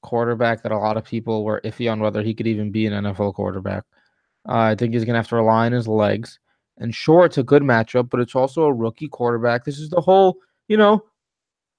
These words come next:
obviously Alabama's not gonna beat the Bills. This is a rookie quarterback. The last time he started a game was in college. Cincinnati is still an N F L defense. I'm not just gonna,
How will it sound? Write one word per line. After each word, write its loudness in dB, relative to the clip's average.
obviously 4
Alabama's 4
not 0
gonna -8
beat -8
the -8
Bills. 0
This -6
is -4
a 2
rookie 0
quarterback. 2
The -4
last 0
time -4
he -6
started 0
a -6
game -6
was -4
in -6
college. 0
Cincinnati 0
is -2
still 4
an 4
N -2
F -2
L 2
defense. -6
I'm -4
not 0
just -8
gonna, -6